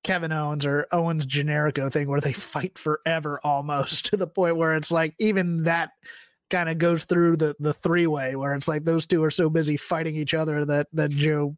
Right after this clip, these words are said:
pulls it out and then they continue to fight until one of them finally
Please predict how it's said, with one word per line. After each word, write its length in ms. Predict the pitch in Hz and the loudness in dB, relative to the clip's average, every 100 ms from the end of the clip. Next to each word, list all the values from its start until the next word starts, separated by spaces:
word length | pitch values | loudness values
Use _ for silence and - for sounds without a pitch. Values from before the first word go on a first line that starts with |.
| - | -4
pulls 320 | 160 151 139 | 0 0 0
it 80 | 139 | -2
out 320 | 151 147 151 156 | 0 0 -2 -4
and 120 | 151 | -4
then 140 | 143 | -2
they 100 | 143 | -2
continue 420 | 151 143 170 160 | -2 0 2 2
to 80 | 147 | 0
fight 260 | - 151 151 | 0 -2 -2
until 220 | 139 143 | -2 0
one 160 | 156 147 | 2 0
of 60 | |
them 160 | 143 135 | -2 -4
finally 480 | 151 147 135 131 | -4 -4 -6 -8